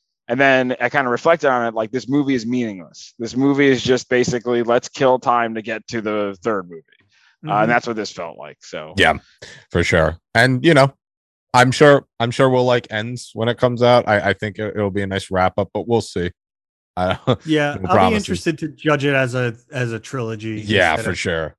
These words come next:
Speaker 3: Yeah.
Speaker 2: piece by piece.
Speaker 3: Um, but yeah, uh, because I'm gonna vomit if we talk anymore <laughs> about Halloween.
Speaker 2: Evil dies
Speaker 1: Yeah.
Speaker 2: tonight.
Speaker 3: Why don't we, why don't we get
Speaker 1: Evil
Speaker 3: into the,
Speaker 1: dies tonight.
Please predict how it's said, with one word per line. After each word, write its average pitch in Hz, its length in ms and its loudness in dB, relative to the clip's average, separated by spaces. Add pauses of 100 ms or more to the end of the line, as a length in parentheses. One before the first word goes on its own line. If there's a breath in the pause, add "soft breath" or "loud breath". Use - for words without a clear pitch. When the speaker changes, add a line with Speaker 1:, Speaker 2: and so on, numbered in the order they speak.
Speaker 3:
Yeah. 82 180 -14
Speaker 2:
piece 123 180 -8
by 107 160 -16
piece. 107 460 -14 (500)
Speaker 3:
Um, 117 380 4
but 123 160 2
yeah, 135 340 8
uh, 113 280 4
because 135 500 2
I'm 160 140 2
gonna 139 240 -2 (120)
vomit 113 480 0
if 101 120 -8
we 101 100 -12
talk 104 320 -2
anymore 98 320 -6
<laughs> - 160 -4
about 139 160 2
Halloween. 98 560 -2
Speaker 2:
Evil 135 320 -6
dies 151 340 -4
Speaker 1:
Yeah. 92 220 -4
Speaker 2:
tonight. - 300 -8 (340)
Speaker 3:
Why 104 140 -6
don't 165 60 -6
we, 175 100 -4
why 143 160 -2
don't 139 80 2
we 139 60 2
get 131 60 2
Speaker 1:
Evil 117 160 2
Speaker 3:
into 160 100 2
the, 165 60 4
Speaker 1:
dies 127 320 4
tonight. 117 380 0